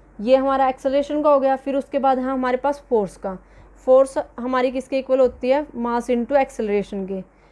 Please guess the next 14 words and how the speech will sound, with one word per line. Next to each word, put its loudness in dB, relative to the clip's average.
अगर 4
हम 0
mass -4
into -2
acceleration 0
का 0
फॉर्मूला 2
यहाँ 0
पे 0
लगाते 0
हैं -4
तो -2
मास -2
का -2